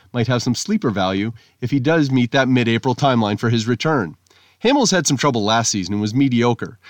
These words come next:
but in two thousand eighteen, he had a one point two six whip and a hundred eighty-eight strikeouts, so it's not inconceivable that he could be a solid mid-rotation starter for the Braves.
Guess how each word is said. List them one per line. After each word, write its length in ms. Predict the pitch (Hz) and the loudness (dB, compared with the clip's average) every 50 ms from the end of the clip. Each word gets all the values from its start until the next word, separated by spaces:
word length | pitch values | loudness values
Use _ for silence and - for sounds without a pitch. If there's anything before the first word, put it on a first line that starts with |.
| - _ - | -20 _ -6
but 80 | - 135 | -4 -4
in 60 | 127 | 0
two 160 | - 196 180 | 0 0 2
thousand 320 | - 185 170 160 147 139 | 2 4 2 2 2 2
eighteen, 460 | 160 156 147 135 - 185 180 143 117 117 | 2 2 2 2 2 2 2 2 2 0
he 100 | 131 185 | 0 0
had 100 | 202 170 | 2 2
a 60 | 147 | 2
one 180 | 131 147 160 | 2 2 0
point 240 | 147 - 165 160 135 | 0 0 -2 -2 0
two 140 | - 170 160 | 0 0 0
six 260 | - - 156 131 - | 0 -2 -4 -4 -2
whip 220 | 151 185 196 - 135 | -2 -2 -2 0 -2
and 80 | 117 | -2
a 40 | 107 | 0
hundred 220 | 117 151 147 147 | 0 2 2 2
eighty-eight 380 | 147 147 147 143 147 147 143 131 | 4 2 2 2 2 2 2 0
strikeouts, 580 | - - 156 160 170 160 123 80 71 - - - _ _ _ - - _ | -2 -2 -2 -4 -4 -4 -6 -10 -12 -14 -18 -18 _ _ _ -20 -20 _
so 140 | - - 131 | -6 -6 -4
it's 100 | 113 - | -2 2
not 180 | 185 208 202 | 2 2 4
inconceivable 720 | 175 185 180 - 175 143 117 - 220 226 175 113 104 98 | 4 2 2 2 0 2 2 2 2 2 0 -2 -4 -4
that 160 | 95 98 120 113 | -4 -2 -2 -2
he 140 | 151 185 | -2 -2
could 100 | 180 170 | -2 -2
be 140 | 135 127 127 | 0 0 2
a 40 | 123 | 2
solid 300 | - - 156 151 151 147 | 2 2 2 2 2 2
mid-rotation 580 | 143 139 131 135 139 123 - 156 143 - 131 123 | 2 2 2 2 0 0 2 0 0 0 -2 -4
starter 360 | - - 185 190 151 98 95 | -2 0 0 0 0 -2 -4
for 140 | - - 120 | -4 -4 -4
the 60 | 120 | -4
Braves. 520 | 104 131 135 135 127 104 76 - - - | -2 0 0 0 0 -2 -4 -8 -14 -16